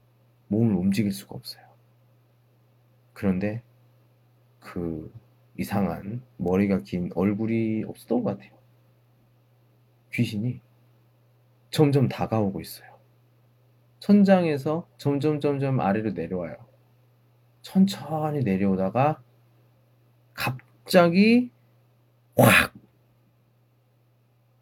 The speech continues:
제 얼굴로 떨어지는 거예요. 그때 "으악!" 하고 깼습니다. 이게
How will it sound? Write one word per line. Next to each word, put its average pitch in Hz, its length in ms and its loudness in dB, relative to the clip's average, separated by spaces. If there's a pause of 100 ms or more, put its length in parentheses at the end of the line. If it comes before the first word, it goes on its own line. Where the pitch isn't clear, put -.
(720)
제 - 140 -2
얼굴로 110 460 4
떨어지는 151 460 -2
거예요. - 200 -18 (1200)
그때 135 420 -6
"으악!" 160 540 -2 (520)
하고 190 800 2 (720)
깼습니다. 190 480 2 (2750)
이게 160 160 2